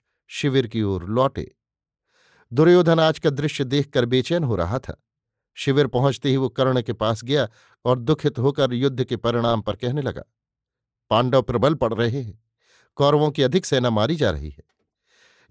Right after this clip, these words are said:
ये सुनकर कर्ण ने आश्वासन दिया कि भीष्म का निपात होते ही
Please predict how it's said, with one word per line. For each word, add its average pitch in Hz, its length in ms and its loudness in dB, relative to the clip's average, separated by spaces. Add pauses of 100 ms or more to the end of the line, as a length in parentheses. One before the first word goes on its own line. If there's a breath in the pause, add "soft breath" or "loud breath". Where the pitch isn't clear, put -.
ये 147 100 2
सुनकर 151 380 0
कर्ण 143 300 2
ने 143 120 0
आश्वासन 120 520 -2
दिया 139 180 -2
कि 139 140 -6
भीष्म 135 460 -6
का 120 220 -2 (300 soft breath)
निपात 135 580 2
होते 139 340 -2
ही 113 200 -4